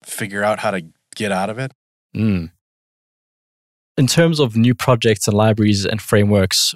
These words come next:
Speaker 2: what are you most excited about at the moment?
Speaker 1: New projects, libraries, or frameworks?
Speaker 2: Mm.
Speaker 1: <laughs> Yeah. That's just a classic joke, isn't it? New framework every five minutes.
Speaker 2: <laughs>
Speaker 1: And they're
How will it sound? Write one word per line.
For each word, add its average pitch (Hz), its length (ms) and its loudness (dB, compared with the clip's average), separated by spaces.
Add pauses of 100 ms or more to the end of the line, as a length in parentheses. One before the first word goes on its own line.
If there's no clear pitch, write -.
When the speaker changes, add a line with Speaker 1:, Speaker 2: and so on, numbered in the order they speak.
Speaker 2:
what 110 300 0
are 151 40 -4
you 135 180 -2
most 113 320 2
excited 101 400 2
about 95 240 2
at 90 120 -2
the 92 60 -6
moment? 82 480 -4 (640)
Speaker 1:
New 135 300 0
projects, 165 680 0
libraries, 143 800 0
or 107 180 -6
frameworks? 120 840 -4
Speaker 2:
Mm. 92 340 0
Speaker 1:
<laughs> - 60 -20 (680)
Yeah. 123 540 0 (380)
That's 117 280 -2
just - 200 -4
a 113 60 -8
classic - 460 -6
joke, 104 340 -8
isn't 90 240 -12
it? 120 120 -12
New 92 160 -10
framework 95 580 -12
every 95 200 -6
five 92 320 -4
minutes. 143 460 -4 (100)
Speaker 2:
<laughs> - 0 - (480)
Speaker 1:
And 123 160 -4
they're 120 180 0